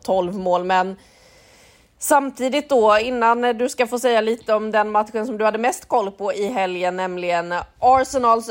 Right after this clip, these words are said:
ödesmatch, den som de ju var tvungna att vinna, så var du inne på det också. Det tajtar ju till sig i toppen. Alltså, i och med att City slår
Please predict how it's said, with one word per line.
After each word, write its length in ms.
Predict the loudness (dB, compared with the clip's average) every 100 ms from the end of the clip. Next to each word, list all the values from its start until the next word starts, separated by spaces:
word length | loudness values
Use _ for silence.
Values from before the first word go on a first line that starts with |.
| -6
ödesmatch, 1040 | 2 4 4 2 -6 -4 -8 -2 -2 -4 -18 -18
den 380 | -4 -2 -2 -6
som 200 | -10 -8
de 160 | -8
ju 60 | -6
var 180 | -6 -6
tvungna 420 | -8 -10 -6 -4
att 100 | -4
vinna, 340 | -8 -8 -8
så 440 | -8 -12 -10 -4 -4
var 160 | -4
du 160 | -6 -8
inne 180 | -10 -10
på 100 | -8
det 100 | -8
också. 160 | -8
Det 160 | -10 -6
tajtar 360 | 0 -2 0 -6
ju 100 | -4
till 280 | -10 -10
sig 100 | -8
i 40 | -6
toppen. 460 | -6 -8 -6 -6
Alltså, 280 | -4 -4 -4
i 220 | -6 -4
och 40 | -2
med 160 | 0
att 220 | -2 -4 -10 -10
City 380 | -10 -14 -10 -10
slår 460 | -8 -2 0 0